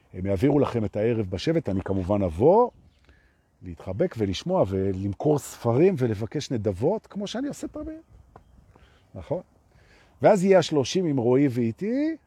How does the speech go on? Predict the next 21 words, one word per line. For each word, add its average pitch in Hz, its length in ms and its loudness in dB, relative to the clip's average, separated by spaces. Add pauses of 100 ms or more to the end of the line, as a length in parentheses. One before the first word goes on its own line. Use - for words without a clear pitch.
ועשרים 120 400 -4
ומשהו 151 320 0
אנשים 139 240 -6
יעופו 147 320 0
איתנו 139 280 -2
שש - 260 -6
שעות, 214 420 0 (200)
ושבוע 107 680 -6
אחר 117 220 -8
כך, 85 420 -14 (600)
אפילו 202 300 -2
שישה 185 340 0
ימים 131 220 -4
אחר 92 180 -12
כך, - 340 -16
יהיה 113 220 0
החמישה 110 460 -4
בנובמבר, 156 540 -4
ואנחנו 139 460 -4
בנטור, 175 800 0
אמא. 254 800 -2